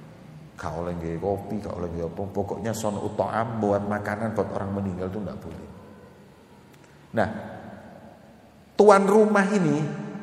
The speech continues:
nggak enak. Tamu-tamu teko terus gak nger-, gak, napa? Gak jamu itu gak enak. Akhirnya dia keluarkan roti,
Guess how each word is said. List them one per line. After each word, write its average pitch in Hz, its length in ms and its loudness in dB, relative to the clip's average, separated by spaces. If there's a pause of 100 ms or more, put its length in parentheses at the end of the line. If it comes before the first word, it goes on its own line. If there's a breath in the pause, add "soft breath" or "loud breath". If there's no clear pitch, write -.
(1300)
nggak 123 180 4 (140)
enak. 127 180 -4 (1000)
Tamu-tamu 92 640 -2
teko 98 320 -6
terus 101 160 -8
gak - 160 -6
nger-, 90 320 -8
gak, - 160 -6 (480)
napa? 101 240 -4 (1120)
Gak 107 240 -8
jamu 101 400 -2
itu 123 80 -2
gak 85 320 -4
enak. 80 180 -8 (140)
Akhirnya 92 560 -4
dia 104 240 -4
keluarkan 101 800 -4
roti, 110 320 -6